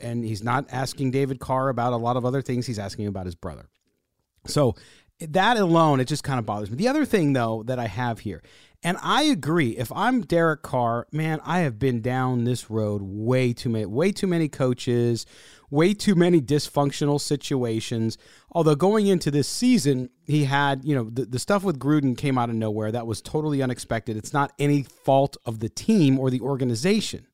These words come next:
okay? How would you have been able to vet that? You couldn't, all right? Number two, something else he said. Um, he said, quote, "Has to be a commitment from the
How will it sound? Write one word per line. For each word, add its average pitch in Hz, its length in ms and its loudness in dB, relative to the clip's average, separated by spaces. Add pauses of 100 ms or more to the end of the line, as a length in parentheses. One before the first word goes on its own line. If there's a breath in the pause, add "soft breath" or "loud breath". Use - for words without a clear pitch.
(140)
okay? 123 360 -4 (280 soft breath)
How 185 160 4
would 202 160 6
you 185 80 4
have 165 100 2
been 156 140 2
able 147 160 0
to 123 120 0
vet 113 360 0
that? - 160 -6
You 113 100 -6
couldn't, - 480 -2 (160)
all 120 60 -4
right? 139 260 0 (460 soft breath)
Number 240 260 2
two, 156 520 2 (240)
something 240 380 0
else 185 220 0
he 147 120 -4
said. - 420 -4 (500 soft breath)
Um, 120 340 -2 (200)
he - 140 -2
said, 202 300 0
quote, 190 340 4
"Has 220 440 -2
to 226 100 -2
be 180 200 0
a 147 40 2
commitment 208 800 0
from 160 240 -2
the 139 100 2